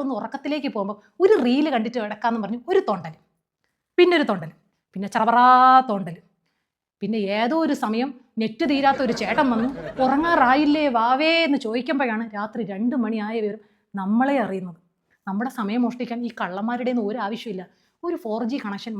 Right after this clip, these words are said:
മാത്രം മതി. നമ്മുടെ തന്നെ ഫോട്ടോ എടുത്ത് സ്റ്റാറ്റസ് ഇട്ടിട്ട് പണ്ട് ബുക്കിൻ്റെ അകത്ത് വെച്ച മയിൽപ്പീലി പെറ്റോ പെറ്റോ എന്ന് നമ്മൾ തുറന്നു നോക്കൂലേ, അതുപോലെ ഇടയ്ക്കിടയ്ക്ക് നമ്മൾ തന്നെ നോക്കി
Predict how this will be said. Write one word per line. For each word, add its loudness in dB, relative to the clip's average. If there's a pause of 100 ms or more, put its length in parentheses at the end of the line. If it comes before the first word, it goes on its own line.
മാത്രം -6
മതി. -14 (680)
നമ്മുടെ 2
തന്നെ 2
ഫോട്ടോ -2
എടുത്ത് -6
സ്റ്റാറ്റസ് -2
ഇട്ടിട്ട് -8 (240)
പണ്ട് 0
ബുക്കിൻ്റെ -2
അകത്ത് -2
വെച്ച -6
മയിൽപ്പീലി 0
പെറ്റോ -2
പെറ്റോ -2
എന്ന് 0
നമ്മൾ 2
തുറന്നു 0
നോക്കൂലേ, -6 (280)
അതുപോലെ -4
ഇടയ്ക്കിടയ്ക്ക് -6
നമ്മൾ 0
തന്നെ 2
നോക്കി -8